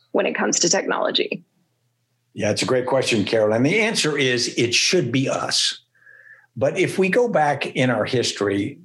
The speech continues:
Speaker 2: the, we refer to the movie Failsafe, an early nineteen sixties movie in the book. And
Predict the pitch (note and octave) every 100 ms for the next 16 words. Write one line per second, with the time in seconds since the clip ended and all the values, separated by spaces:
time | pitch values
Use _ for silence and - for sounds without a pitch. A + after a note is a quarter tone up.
0 | - D#3+ A2 G#2+ D3 C3 C3 A2+ A2 G#2+
1 | C3 A#2+ G#2+ G#2+ A#2 A2+ F#2+ - - G#2+
2 | G#2+ G#2 G2+ F#2 G#2 A2 A2+ G#2 G#2 G#2
3 | G2+ F#2 A#2 - - F#2+ G2 G2+ G#2+ G#2+
4 | G2+ F#2+ F#2+ A2+ G#2 - G2 G#2+